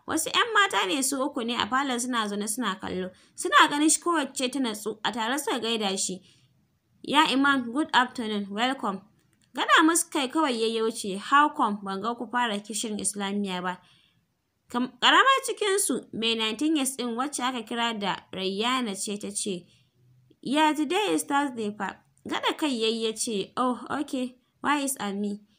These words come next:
Kafin ma su ba shi amsa suka ji muryar da, muryar da ta ɗan manyanta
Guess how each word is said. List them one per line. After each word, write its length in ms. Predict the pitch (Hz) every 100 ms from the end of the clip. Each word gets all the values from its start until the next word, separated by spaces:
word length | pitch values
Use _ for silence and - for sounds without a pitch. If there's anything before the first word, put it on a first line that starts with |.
| _ _ _
Kafin 380 | - 240 277 262 247
ma 180 | 320
su 120 | 453 277
ba 180 | 277
shi 120 | 302 -
amsa 360 | 247 277 233
suka 240 | 214 269 220
ji 100 | 226
muryar 440 | 240 285 269 202
da, 120 | 185 190 _ _ _ _ _ _ _ _
muryar 400 | 262 359 370 277
da 80 | 233
ta 180 | 220 269 262 247
ɗan 300 | 269 277 262
manyanta 580 | 220 196 247 277 -